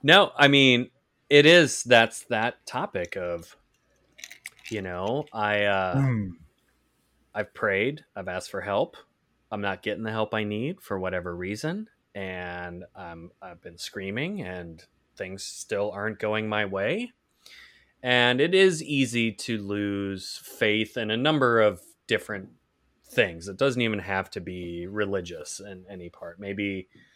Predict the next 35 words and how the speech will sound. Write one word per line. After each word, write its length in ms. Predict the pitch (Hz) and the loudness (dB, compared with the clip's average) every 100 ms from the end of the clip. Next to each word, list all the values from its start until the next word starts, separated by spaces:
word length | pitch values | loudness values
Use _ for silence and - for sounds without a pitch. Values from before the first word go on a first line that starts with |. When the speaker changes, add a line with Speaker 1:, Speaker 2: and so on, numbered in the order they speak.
| _ _ _ _ _ _ _ _ | _ _ _ _ _ _ _ _
Speaker 1:
you 120 | 101 | -14
know, 360 | 90 85 87 90 | -12 -12 -10 -8
you, 240 | 95 98 - _ | -8 -10 -14 _
maybe 220 | 95 82 | -20 -18
somebody's 680 | 80 - 90 92 107 - - _ | -16 -16 -12 -10 -10 -12 -16 _
sick 580 | - - - 180 87 - | -14 -12 -2 0 -2 -6
and 140 | 95 87 | -12 -12
they're 100 | 87 | -12
having 260 | 95 98 | -10 -8
a 60 | 98 | -8
hard 180 | 104 113 | 0 4
Speaker 2:
Faith 200 | 135 135 | 4 4
in 60 | |
Speaker 1:
time. 160 | 110 107 | 0 4
Speaker 2:
self, 420 | 131 165 - - _ _ _ _ | 8 8 6 0 _ _ _ _
Speaker 1:
Yeah, 220 | 185 190 | -8 -2
Speaker 2:
you 60 | 120 | -2
know? 60 | 131 | 0
Speaker 1:
faith 260 | 113 131 | -2 -2
in 120 | 165 | -4
yourself, 800 | 170 165 - - 185 165 98 - | -2 -2 -2 0 2 4 2 -2
confidence. 1040 | - - 131 170 - 117 98 85 - - - _ _ - - _ _ - | -14 -6 -4 -4 0 -2 -2 -6 -12 -12 -14 _ _ -20 -20 _ _ -2
There's 240 | 131 123 | -2 0
so 340 | - 156 156 | 2 4 4
many 240 | 165 156 143 | 4 2 2
different 640 | 131 123 135 120 107 107 _ _ _ _ | 2 2 2 2 0 -2 _ _ _ _
ways 360 | 113 107 104 101 | 0 2 2 -2
to 160 | - 101 | -10 -8
use 320 | 101 104 - | -6 -6 -6
the 100 | 101 | -8
word 420 | 92 92 92 101 _ | -6 -6 -8 -10 _
faith, 580 | - 123 92 90 - _ | -6 -2 -2 -4 -12 _
which 220 | 110 98 - | -12 -10 -8
is 280 | 95 - - - | -10 -12 -16 -10
awesome. 540 | 90 82 - 92 147 | -8 -8 -10 -12 -14